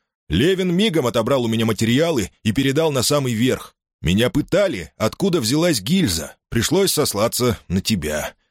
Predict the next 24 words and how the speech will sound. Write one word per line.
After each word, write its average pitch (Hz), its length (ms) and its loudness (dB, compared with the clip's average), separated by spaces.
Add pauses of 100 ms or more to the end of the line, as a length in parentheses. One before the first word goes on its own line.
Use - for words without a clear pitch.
(120)
Короче, 160 500 0
они 151 200 0
в - 80 -4
курсе, 147 360 0
что - 180 -2
ты 123 160 0
в 85 60 -8
деле, 127 480 0
но 101 160 -2
не 107 100 0
в - 60 -12
курсе, 127 280 0
почему». 87 560 -2 (460)
Маккалеб 76 640 -2
мысленно 95 480 0
чертыхнулся. 78 920 -4 (420)
Угораздило 90 720 0
его 76 220 -4
сцепиться - 600 -2
с - 140 0
Оранго 82 460 -2
после - 320 -4
провального 78 560 -4
гипноза. 76 580 -4